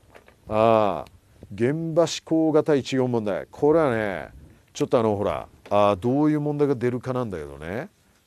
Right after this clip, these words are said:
あのー、あ、これね、ホームページでより詳しく説明しますわ。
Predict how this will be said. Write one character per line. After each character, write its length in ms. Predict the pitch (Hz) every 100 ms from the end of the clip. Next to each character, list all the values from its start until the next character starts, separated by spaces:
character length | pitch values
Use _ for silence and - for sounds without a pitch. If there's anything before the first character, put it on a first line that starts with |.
| _
あ 280 | - 92 92
の 880 | 95 95 95 92 92 90 90 87 90
ー、 0 |
あ、 200 | 156 127 - -
こ 100 | 180
れ 100 | 175
ね、 220 | 131 85 71
ホ 240 | - 202
ー 40 | 214
ム 120 | 220
ペ 180 | 226 214
ー 40 |
ジ 100 | 170
で 60 | 185
よ 100 | 135
り 140 | 139
詳 200 | - 147
し 80 | 127
く 80 | -
説 280 | - 123 131
明 80 | 120
し 120 | 127
ま 100 | 110
す 100 | 87
わ。 180 | 64